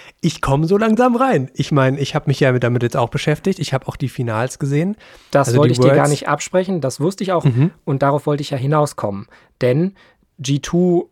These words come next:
Speaker 2: hatte ja schon was vor der ersten Folge unseres Podcasts gesagt. Und es war ja auch eins unserer Ziele, Grabs in der ersten Staffel zu interviewen.
Speaker 1: Einer der Traum-Interviewpartner, die wir so hatten, auf jeden Fall. Ich mein, wie viele Deutsche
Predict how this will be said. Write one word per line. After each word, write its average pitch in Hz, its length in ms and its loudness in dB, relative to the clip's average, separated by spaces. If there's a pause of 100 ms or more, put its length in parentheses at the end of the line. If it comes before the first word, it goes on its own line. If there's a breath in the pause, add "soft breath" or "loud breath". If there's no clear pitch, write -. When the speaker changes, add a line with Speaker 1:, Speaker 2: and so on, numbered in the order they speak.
Speaker 2:
hatte 143 300 -4
ja 131 160 0
schon 127 240 -4
was 127 320 -4
vor 135 220 -6
der 123 120 -2
ersten 123 300 -4
Folge 113 300 -4
unseres 110 240 -10
Podcasts - 560 -14
gesagt. - 440 -14 (280 loud breath)
Und 123 120 -4
es - 120 -6
war 127 100 2
ja 135 80 0
auch 151 160 -4
eins 135 280 -4
unserer 123 300 -6
Ziele, 131 460 -2 (320 loud breath)
Grabs 131 600 -2 (180)
in 139 140 0
der 139 100 0
ersten 123 280 -4
Staffel 120 360 -6
zu - 120 -10
interviewen. 110 640 -8 (200)
Speaker 1:
Einer 127 280 0
der 120 140 0
Traum-Interviewpartner, 123 1000 0
die 107 140 -2
wir 110 100 0
so 113 140 -4
hatten, 117 240 -6
auf 117 160 -6
jeden 127 200 0
Fall. 107 280 -2 (300 loud breath)
Ich - 80 -12
mein, 127 220 2 (380)
wie 139 300 -4
viele 147 280 0
Deutsche 156 720 2